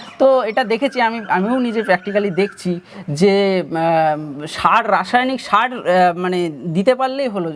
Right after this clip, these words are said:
কিছু একটা সমস্যা, সেটা সব কিছু হচ্ছে রাসায়নিক সারেই সব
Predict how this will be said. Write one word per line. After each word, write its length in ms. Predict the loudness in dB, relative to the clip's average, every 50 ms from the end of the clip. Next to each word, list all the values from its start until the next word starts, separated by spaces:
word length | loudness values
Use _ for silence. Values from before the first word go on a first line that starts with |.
| -10 -8
কিছু 200 | -8 -4 0 0
একটা 180 | 0 2 0 -4
সমস্যা, 400 | -4 -2 -4 -4 -6 -4 -4 -4
সেটা 280 | -4 0 0 0 0 0
সব 140 | -2 -4 -6 _
কিছু 200 | -10 -4 -4 -4
হচ্ছে 260 | -4 -2 -4 -4 2
রাসায়নিক 460 | 2 2 2 2 -2 -4 -4 -6 -8
সারেই 380 | 0 0 2 2 2 -6 -8 -4
সব 180 | -4 -4 -4